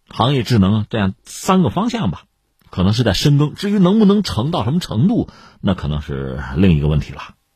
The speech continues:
那最后你要让我说，说两句，我个人心里话是觉得什么呢？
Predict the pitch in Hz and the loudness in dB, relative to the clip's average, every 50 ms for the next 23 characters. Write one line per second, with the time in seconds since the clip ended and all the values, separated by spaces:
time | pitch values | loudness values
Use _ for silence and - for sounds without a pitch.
0 | _ _ _ _ - 151 170 - 277 247 247 143 101 151 - 117 165 180 98 - | _ _ _ _ -6 -6 -2 0 0 0 0 0 0 0 2 2 2 2 0 -2
1 | - - - 107 104 - - - 87 - - - 67 92 104 90 67 - - - | -4 -8 -8 -8 -8 -6 -8 -10 -10 -10 -12 -10 -6 -2 0 0 0 -2 -4 -2
2 | - 87 95 110 117 - 185 131 87 65 - 101 - - - - 67 73 87 90 | 0 2 2 2 0 -2 -2 -4 -4 -2 -4 -6 -6 -6 -6 -6 -2 0 0 0
3 | - - - - 78 76 65 | 0 -2 -4 -6 -6 -8 -8